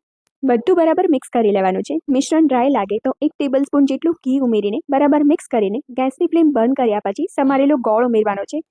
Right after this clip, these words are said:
મિશ્રણ ગરમ હોવાથી ગોળ સારી રીતે મેલ્ટ થઈ જશે અને મિક્સ પણ થઈ જશે. ગોળ સારી રીતે મિક્સ થઈ જાય એટલે અડદિયાને એક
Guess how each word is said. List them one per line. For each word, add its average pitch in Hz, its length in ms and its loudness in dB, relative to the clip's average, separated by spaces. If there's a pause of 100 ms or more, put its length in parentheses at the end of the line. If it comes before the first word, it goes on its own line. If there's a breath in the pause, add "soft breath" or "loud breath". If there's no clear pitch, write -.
મિશ્રણ 320 320 2
ગરમ 262 340 2
હોવાથી 240 360 -2 (140)
ગોળ 247 220 -2
સારી 302 320 2
રીતે 302 140 2
મેલ્ટ 262 380 2
થઈ 247 100 2
જશે 202 260 -4 (100)
અને 277 160 0
મિક્સ 269 280 0
પણ 277 120 2
થઈ 262 160 2
જશે. 208 240 -4 (320)
ગોળ 240 260 0
સારી 349 280 2
રીતે 339 160 2
મિક્સ 294 240 0
થઈ 233 200 -2
જાય 208 220 -4 (100)
એટલે 269 280 -4
અડદિયાને 262 580 2
એક 285 80 -2